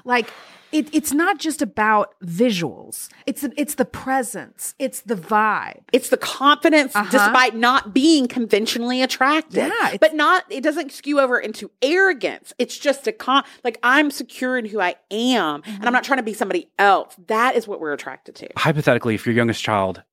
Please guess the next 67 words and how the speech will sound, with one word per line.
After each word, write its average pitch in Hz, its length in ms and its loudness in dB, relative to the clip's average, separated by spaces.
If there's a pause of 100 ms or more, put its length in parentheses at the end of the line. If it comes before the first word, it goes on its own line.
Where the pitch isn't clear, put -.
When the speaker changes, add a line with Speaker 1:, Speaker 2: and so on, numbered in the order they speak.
Speaker 3:
asked 123 320 -2
you 117 160 -2
if 113 140 -4
Joe 127 160 4
Biden 107 240 2
has 95 160 -4
W 98 260 -2
Riz, 90 280 -2
how - 200 -2
would 117 160 -4
you 107 80 -2
guys 92 220 0
answer 90 180 -8
that 87 140 -10
question? 76 440 -14
I'm 120 60 -2
not 131 120 2
saying 120 160 2
that 95 100 0
happened 101 260 -4
to 92 80 -12
me, 85 220 -12 (260)
uh, 117 80 -2
Speaker 1:
No, 185 320 0
Speaker 3:
but - 60 -4
it 104 80 -2
did, 85 180 -14
Speaker 1:
he - 80 -10
Speaker 3:
and 117 80 -2
I 104 60 0
Speaker 1:
does 101 60 -4
Speaker 3:
didn't 101 120 -2
know 98 60 -2
how 104 60 -4
to 196 40 0
Speaker 1:
not 196 120 4
Speaker 3:
answer - 100 -4
that 170 60 -10
Speaker 1:
have - 120 -8
Speaker 3:
question. 139 220 -12
Speaker 1:
W 120 120 -16
Riz. 95 400 -18
Speaker 2:
No, 196 220 2
he 233 200 -10
did. 233 600 0 (240)
Speaker 1:
He 233 100 -10
did. 262 440 0
He 196 100 -16
doesn't 208 300 -6
anymore. 208 300 -6
When 226 100 -10
he 240 100 -6
rode 247 300 2
an 220 140 -10
Amtrak, 247 640 0 (300)
he 233 120 -12
had 190 160 -2
W 147 300 -10
Riz. 117 160 -12
Speaker 2:
He 208 100 -4
did. 180 240 2 (340)
Guess 285 280 0
what? 277 280 2
No 240 220 4
one 294 160 2
over 269 180 2
seventy 233 680 0